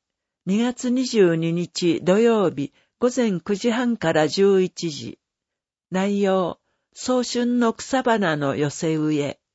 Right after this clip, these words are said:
費用二千六百円。定員二十人。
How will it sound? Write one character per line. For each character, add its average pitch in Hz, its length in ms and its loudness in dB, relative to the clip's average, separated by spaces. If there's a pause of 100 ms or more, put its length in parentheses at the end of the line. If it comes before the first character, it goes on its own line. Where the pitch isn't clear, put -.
(580)
費 240 140 -4
用 185 380 2
二 180 120 0
千 240 320 0
六 165 300 0
百 202 280 -4
円。 135 320 -2 (680)
定 202 300 0
員 196 400 -2
二 190 160 2
十 240 320 -2
人。 131 400 -4